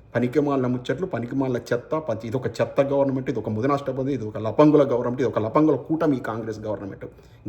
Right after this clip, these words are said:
గిదా, గిదా మీ దగ్గర నుంచి ఆశించిన తెలంగాణ ప్రజానీకం? రెండేళ్లలో సర్వనాశనం చేస్తారు కదరా తెలంగాణను. పదేళ్లలో ఆ మహానుభావుడు గొప్పగా కీర్తి తెలంగాణ, ఆ, రైస్ బౌల్ of ఇండియాగా అంటే ధాన్యాగారంగా భారతదేశానికి అన్నం పెట్టే స్థితికి తీసుకొస్తే,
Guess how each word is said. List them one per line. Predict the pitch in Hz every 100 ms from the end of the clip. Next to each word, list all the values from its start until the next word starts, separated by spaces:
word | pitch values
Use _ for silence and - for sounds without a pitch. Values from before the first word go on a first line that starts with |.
| 101
గిదా, | 170 147
గిదా | 120 107 92 151 160
మీ | 160 135
దగ్గర | 123 139
నుంచి | 135 120
ఆశించిన | 113 117 107
తెలంగాణ | 107 113 120 104
ప్రజానీకం? | - 107 110 - 104 - -
రెండేళ్లలో | 123 127 131 135 156 160 160
సర్వనాశనం | 123 123 123 131 156 156
చేస్తారు | 151 160 151
కదరా | 135 123
తెలంగాణను. | 117 110 110 104 98 95 - - -
పదేళ్లలో | 120 110 139 170 156 107 - - - 107
ఆ |
మహానుభావుడు | 110 117 135 147 135 120
గొప్పగా | 113 113 - 160 143
కీర్తి | 117 139 156 - 147 - - -
తెలంగాణ, | 120 143 160 147 127 147 - - -
ఆ, | 143 -
రైస్ | 127 160 165
బౌల్ | 151 156
of | 139 -
ఇండియాగా | 131 123 113 104
అంటే | 117 131 110
ధాన్యాగారంగా | 131 160 165 151 143 135 127 - 120 113 107 -
భారతదేశానికి | 139 156 156 160 147 131
అన్నం | 131 127
పెట్టే | 127 -
స్థితికి | - 156 156
తీసుకొస్తే, | 131 - 117 - 107